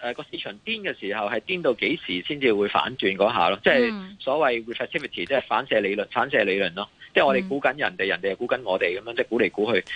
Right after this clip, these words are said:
Speaker 2: 嗯。
Speaker 1: 你又影響緊佢，佢又影響你，<laughs> 即係嗰個，
Speaker 2: <laughs>
Speaker 1: 嗰個難度喺，
Speaker 2: 是。
Speaker 1: 喺嗰度咯。噉你分得，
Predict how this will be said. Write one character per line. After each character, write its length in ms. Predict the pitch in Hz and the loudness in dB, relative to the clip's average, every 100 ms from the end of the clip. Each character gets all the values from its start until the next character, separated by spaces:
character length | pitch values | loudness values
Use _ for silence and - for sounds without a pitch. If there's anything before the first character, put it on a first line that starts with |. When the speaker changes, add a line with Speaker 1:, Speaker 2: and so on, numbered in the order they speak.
| - | 2
Speaker 2:
嗯。 80 | |
Speaker 1:
你 40 | 135 | 4
又 80 | 131 | 4
影 140 | 131 | 2
響 120 | 165 | 0
緊 140 | 151 151 | 0 -4
佢， 140 | 147 | -6
佢 120 | 123 120 | -2 0
又 120 | 110 | 0
影 100 | 131 | 0
響 120 | 143 | -2
你， 80 | 131 | 0
<laughs> 500 | 107 - 262 - - 233 | 0 2 0 -2 0 0
即 120 | 220 | 2
係 100 | 277 | 0
嗰 80 | - | 0
個， 80 | 277 | -4
Speaker 2:
<laughs> 680 | 123 - - - - - | -6 -14 -20 -20 -20 -14
Speaker 1:
嗰 20 | 170 | -10
個 100 | 165 | -4
難 320 | - 190 175 | -2 -2 -4
度 120 | 107 | -8
喺， 160 | 107 117 139 | -6 -4 -4
Speaker 2:
是。 40 | |
Speaker 1:
喺 200 | - 120 | -4 0
嗰 120 | 120 123 | 0 2
度 140 | 92 | 0
咯。 100 | 98 | 2
噉 180 | - 220 | 2 4
你 80 | 175 | 4
分 240 | - 220 214 | 2 -4 -2
得， 140 | 226 | -2